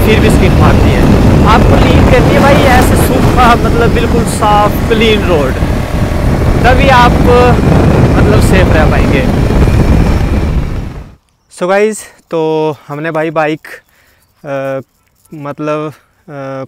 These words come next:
कोई थर्टी, थर्टी टू के करीब bike को चला लिया है,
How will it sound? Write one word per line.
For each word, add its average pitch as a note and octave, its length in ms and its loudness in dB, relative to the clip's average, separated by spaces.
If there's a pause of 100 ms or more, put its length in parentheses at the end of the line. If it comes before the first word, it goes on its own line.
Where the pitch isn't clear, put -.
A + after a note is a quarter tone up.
(100)
कोई D3 500 -8 (720)
थर्टी, E3+ 400 -6
थर्टी E3 320 -10
टू E3 280 -6
के E3 140 -8
करीब D#3 340 -4 (220)
bike C#3 220 -6
को D3+ 100 -8
चला C3+ 240 -6
लिया C#3+ 200 -6
है, D3 140 -8